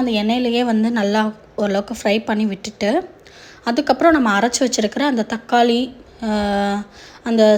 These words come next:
சீரகம், மிளகு, சோம்பு போட்ட அந்த விழுதை வந்து நம்ம இதுல சேர்த்துடலாம். இப்போ நல்லா மிக்ஸ் பண்ணி கொடுத்துடலாம். மிக்ஸ் பண்ணி விட்டுட்டு நம்ம என்ன பண்ண போறோம்னா, ஒரு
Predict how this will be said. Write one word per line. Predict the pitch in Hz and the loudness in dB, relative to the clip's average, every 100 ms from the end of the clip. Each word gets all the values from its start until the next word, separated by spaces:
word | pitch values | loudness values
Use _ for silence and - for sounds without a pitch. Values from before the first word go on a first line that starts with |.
| - | 2
சீரகம், | 262 247 226 220 208 | 2 2 2 2 2
மிளகு, | 208 214 214 | 0 0 -2
சோம்பு | 226 214 214 | 0 -2 -2
போட்ட | 208 202 202 | -4 -2 -2
அந்த | 196 196 | -2 -2
விழுதை | 208 220 208 | 0 0 -2
வந்து | 196 302 | 0 0
நம்ம | 247 196 | 0 -2
இதுல | 196 190 | -4 -4
சேர்த்துடலாம். | 202 196 196 196 - - - - - - - - - | -6 -6 -8 -8 -10 -16 -20 -20 -20 -20 -20 -20 -16
இப்போ | - 269 403 - - - - 233 | 0 2 2 -2 -20 -20 -6 2
நல்லா | 240 320 339 | 4 6 6
மிக்ஸ் | 254 - 233 | 4 -2 -4
பண்ணி | 233 220 | -2 -2
கொடுத்துடலாம். | 208 202 190 175 - - - - 254 | -4 -6 -6 -8 -12 -20 -20 -14 -10
மிக்ஸ் | 247 - | -10 -2
பண்ணி | 262 254 262 | -2 0 -2
விட்டுட்டு | 226 214 - 302 381 - 254 | -4 -6 -2 -2 -2 -8 -6
நம்ம | 240 226 | -4 -4
என்ன | 269 | -4
பண்ண | 294 269 | -4 -2
போறோம்னா, | 240 247 | 0 2
ஒரு | 339 | 2